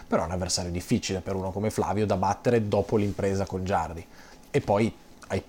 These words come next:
tu hai centrato il punto, il terzo set perso in quel modo, con tutte quelle chance,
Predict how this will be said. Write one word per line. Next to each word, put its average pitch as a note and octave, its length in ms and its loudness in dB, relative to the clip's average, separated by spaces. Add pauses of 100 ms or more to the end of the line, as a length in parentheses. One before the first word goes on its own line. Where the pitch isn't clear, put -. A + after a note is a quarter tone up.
(160)
tu B2+ 120 6
hai B2 100 6
centrato G2+ 360 2
il F#2 60 0
punto, F#2+ 420 0
il A2+ 160 0
terzo A2 300 2
set G2+ 300 2
perso F#2+ 240 -2
in F#2 60 -4
quel F#2+ 160 -2
modo, F#2+ 280 2
con F#2 220 -4
tutte A#2 280 0
quelle A#2 220 6
chance, A#2 680 4